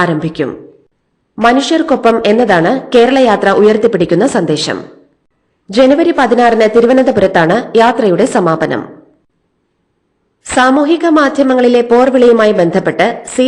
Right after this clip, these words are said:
പി എം ലീഗ് പ്രവർത്തകർക്കെതിരെ കേസ്. റെഡ്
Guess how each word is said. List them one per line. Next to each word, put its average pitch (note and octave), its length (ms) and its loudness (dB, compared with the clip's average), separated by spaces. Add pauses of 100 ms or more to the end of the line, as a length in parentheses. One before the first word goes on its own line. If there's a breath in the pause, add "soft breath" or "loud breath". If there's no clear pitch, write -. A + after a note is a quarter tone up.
പി C#4 80 0 (100)
എം C4+ 60 -2 (200)
ലീഗ് B3 280 2
പ്രവർത്തകർക്കെതിരെ G3+ 800 0 (120)
കേസ്. E3 320 0 (960)
റെഡ് B3+ 220 2